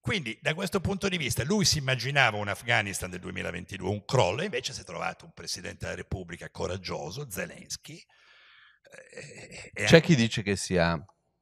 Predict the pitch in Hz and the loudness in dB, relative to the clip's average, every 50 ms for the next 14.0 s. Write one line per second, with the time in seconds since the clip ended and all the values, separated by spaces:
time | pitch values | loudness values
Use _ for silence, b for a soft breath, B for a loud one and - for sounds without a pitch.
0 | _ - - 104 - - 95 - - 110 - - 107 104 98 95 101 101 90 98 | _ 0 2 2 2 0 -4 -6 -6 -6 -2 0 0 2 2 2 2 2 0 -2
1 | 98 90 - - 98 92 87 92 90 85 82 - - - - 92 82 80 - - | -2 -2 -2 2 2 4 4 4 2 0 -2 -4 -4 0 0 2 2 0 -2 0
2 | - 90 90 87 90 85 - B B B B B B B B B _ _ - 82 | 0 0 2 2 0 -2 -4 B B B B B B B B B _ _ -8 -4
3 | 82 82 85 87 85 82 85 85 85 85 87 - - 87 - - - 87 85 87 | -2 -2 -2 -2 -2 -2 -4 -6 -6 -6 -6 -4 -4 -4 -2 -2 -2 0 0 0
4 | 82 - - 87 82 - 90 85 82 85 87 - - 85 78 78 80 82 85 82 | -2 -4 -4 -4 -4 -2 -2 0 0 -2 -2 0 0 0 0 0 -2 -2 -2 -4
5 | 82 80 80 - _ _ _ _ _ _ _ _ _ _ _ _ _ _ - - | -4 -8 -12 -18 _ _ _ _ _ _ _ _ _ _ _ _ _ _ -16 -16
6 | - _ - - 170 - - 113 104 95 - - - - - - 95 - _ _ | -16 _ -20 -14 -8 -2 0 0 0 0 -2 -6 -16 -14 -12 -10 -10 -10 _ _
7 | _ _ - 95 92 - - 101 95 95 92 - - - - - - - 85 87 | _ _ -4 -2 -2 -2 -2 0 2 2 2 2 2 0 0 0 2 4 4 4
8 | 90 92 95 - - - 107 101 - - 90 - _ - - 92 90 95 104 113 | 4 2 0 -4 -4 -2 -2 -2 -4 -6 -10 -10 _ -8 -4 0 4 4 6 6
9 | 117 120 117 - - - 95 82 - - - 82 - - 107 107 131 147 - 143 | 4 2 0 -4 -4 -4 -6 -6 -8 -10 -14 -8 -2 4 4 4 4 4 4 2
10 | 123 95 87 82 78 82 92 98 95 92 90 - 95 92 95 101 - - 104 - | 2 2 2 -2 -2 -2 -2 -2 -2 -4 -2 0 2 4 4 2 0 -6 -10 -8
11 | 95 87 - 92 87 - 95 90 87 82 90 92 90 87 90 87 85 82 92 90 | -10 -10 -8 -8 -8 -6 -6 -6 -4 -2 -4 -4 -4 -4 -6 -8 -6 -4 -2 0
12 | 87 90 90 87 - 95 90 - 104 - - 104 92 90 87 85 87 85 - 95 | 0 0 0 -2 -2 -4 -4 -6 -6 -4 0 2 2 2 2 0 -4 -6 -6 -4
13 | 85 87 90 92 85 80 80 104 95 85 87 82 76 73 76 76 73 80 - | -4 -4 -4 -4 -4 -4 -6 -4 -6 -6 -6 -6 -8 -8 -6 -6 -8 -10 -12